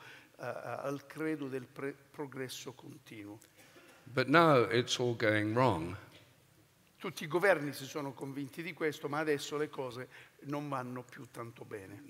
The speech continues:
Speaker 2: With climate change, uh, becoming more obvious.
Speaker 1: Con, eh, il tempo, il cambiamento che, eh,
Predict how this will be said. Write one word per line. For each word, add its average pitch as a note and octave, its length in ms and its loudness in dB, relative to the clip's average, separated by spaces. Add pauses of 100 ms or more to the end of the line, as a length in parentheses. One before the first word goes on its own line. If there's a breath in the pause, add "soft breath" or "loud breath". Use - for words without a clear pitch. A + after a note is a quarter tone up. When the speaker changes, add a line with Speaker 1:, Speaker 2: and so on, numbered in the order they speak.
(220)
Speaker 2:
With G#2 240 0
climate C3+ 460 2
change, E2+ 720 -2
uh, F2+ 340 -2 (800)
becoming F#2+ 580 -4
more G2 240 -2
obvious. G2 680 -6 (560 soft breath)
Speaker 1:
Con, C#3+ 320 -4
eh, C3+ 340 -8
il C3 180 -10
tempo, D3 460 -2
il B2 100 -14
cambiamento C#3+ 720 -4
che, B2+ 100 -12
eh, A#2+ 60 -12